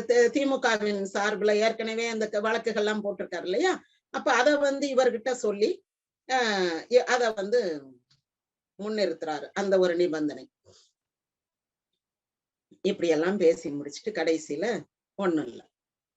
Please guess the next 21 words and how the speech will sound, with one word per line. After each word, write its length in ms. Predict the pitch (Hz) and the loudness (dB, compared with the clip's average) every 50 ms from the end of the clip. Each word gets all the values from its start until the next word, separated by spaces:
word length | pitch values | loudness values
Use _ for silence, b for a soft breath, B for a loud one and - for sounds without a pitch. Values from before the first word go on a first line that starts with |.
| _ _ _ _ _ _ _ _ _ _ _ _ _ _ - | _ _ _ _ _ _ _ _ _ _ _ _ _ _ -2
வண்ணும் 420 | 190 196 208 214 220 220 226 233 202 | 0 2 2 4 2 2 2 2 2
இல்லைன்னு 440 | 180 180 175 180 180 185 190 196 185 185 | 2 4 4 2 2 2 2 0 0 0
இது 240 | 175 160 156 165 165 165 160 160 _ _ _ _ _ - | 0 0 0 -2 -2 -2 -4 -6 _ _ _ _ _ -2
சரோஜா 340 | 196 190 202 202 190 185 180 | 0 2 2 4 4 4 2
தேவி 240 | 170 175 165 160 165 | 2 2 2 2 0
முதல் 300 | 165 165 180 196 196 190 | -2 -2 -2 -2 -2 -2
படத்துல 320 | - 160 156 - 151 151 | -4 -8 -8 -8 -8 -10
சொன்ன 280 | 151 - 151 151 151 151 | -8 -6 -4 -2 0 0
மாதிரி 240 | 160 185 220 254 214 | 0 0 0 0 0
வண்ணும் 420 | 160 165 170 180 175 175 180 208 | 0 0 2 2 2 2 2 0
இல்ல, 180 | 185 151 147 165 254 440 453 _ _ _ _ _ _ - | 0 -2 -2 -2 -4 -6 -8 _ _ _ _ _ _ -2
எல்லாம் 320 | 190 190 185 180 180 180 | 0 2 2 2 2 0
ஆட்ட 260 | 170 165 170 175 170 160 | 0 0 -2 -2 -4 -6
கலைஞ்சிருச்சு, 600 | - 156 160 160 156 151 147 120 - - - 214 285 240 185 156 143 147 - _ - | -4 -2 -2 -2 -2 -2 -6 -6 -8 -10 -6 -4 -2 0 0 0 -2 -4 -8 _ -6
எல்லாரும் 360 | - 190 180 170 165 170 170 | -2 0 0 2 2 0 0
அவங்கவங்க 340 | 165 151 151 147 139 139 135 | 0 0 0 -2 -4 -6 -10
வாட்டுக்கு 300 | 131 143 143 - - - | -10 -10 -10 -10 -8 -8
போயிட்டாங்க. 340 | 143 139 - - 123 - - _ _ _ _ _ _ _ _ _ _ _ _ _ _ _ _ _ _ _ - | -8 -6 -6 -8 -14 -14 -16 _ _ _ _ _ _ _ _ _ _ _ _ _ _ _ _ _ _ _ -16
அப்போ 180 | - - 349 339 | -10 -6 -2 0
ஒரு 180 | 254 185 175 180 | 2 2 2 2
தடவை 340 | 175 165 165 165 170 226 | 2 2 0 0 -2 -2